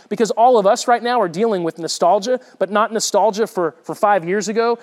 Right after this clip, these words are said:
not nostalgia for ten years ago, nostalgia for, like, I don't know, two months ago. Things have changed so fast.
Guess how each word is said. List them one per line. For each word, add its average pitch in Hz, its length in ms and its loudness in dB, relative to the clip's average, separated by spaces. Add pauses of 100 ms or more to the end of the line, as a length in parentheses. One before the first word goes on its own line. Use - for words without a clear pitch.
(140)
not 214 160 0
nostalgia 202 440 0
for 165 140 -10
ten 208 240 -4
years 220 180 -4
ago, 233 320 -4 (160)
nostalgia 202 460 0
for, 185 160 -4
like, 170 220 0 (280)
I 190 100 0
don't 214 100 0
know, 185 280 -2
two 226 160 -4
months 226 280 -2
ago. 143 240 -10 (640)
Things 262 200 0
have 233 100 -4
changed 220 400 -4
so 262 360 0
fast. - 600 -4